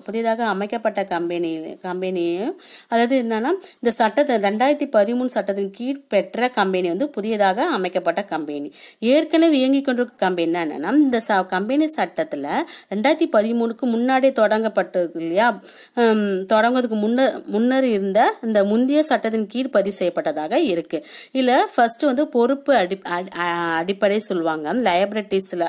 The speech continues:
அடிப்படையில என்ன, ஹம், இது வந்து த்ரீ டைப்ஸா பிரியுது. இந்த உறுப்பினர்கள் பெறும் அடிப்படையில் செய்யப்படும் பாகுபாடு அப்படின்னு சொல்லுவாங்க.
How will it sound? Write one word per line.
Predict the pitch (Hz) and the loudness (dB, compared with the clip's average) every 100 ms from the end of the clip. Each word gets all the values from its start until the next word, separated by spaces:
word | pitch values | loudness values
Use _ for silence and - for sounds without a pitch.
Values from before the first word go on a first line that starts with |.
| 165 | -4
அடிப்படையில | 170 190 175 185 233 | -6 -6 -4 -2 -4
என்ன, | 190 175 196 220 220 - - - - | -2 -2 -2 -2 -4 -6 -18 -18 -4
ஹம், | 208 196 190 | -2 2 2
இது | 196 220 | 2 2
வந்து | 247 285 | 0 0
த்ரீ | 240 | 0
டைப்ஸா | 262 262 233 - 240 233 | 0 0 -2 0 0 0
பிரியுது. | 180 160 147 185 370 - - | -2 -4 -4 -2 -2 -4 -10
இந்த | - 240 | -4 0
உறுப்பினர்கள் | 247 294 302 302 285 294 | 2 0 2 0 4 2
பெறும் | 294 208 214 | 2 -2 0
அடிப்படையில் | 180 190 190 220 - | 0 0 -4 -4 -2
செய்யப்படும் | 185 175 180 277 | -2 0 2 2
பாகுபாடு | 320 196 185 190 175 160 185 | 4 2 2 2 2 2 2
அப்படின்னு | 180 185 | 0 -2
சொல்லுவாங்க. | - 160 156 151 147 | -2 -2 -4 -6 -8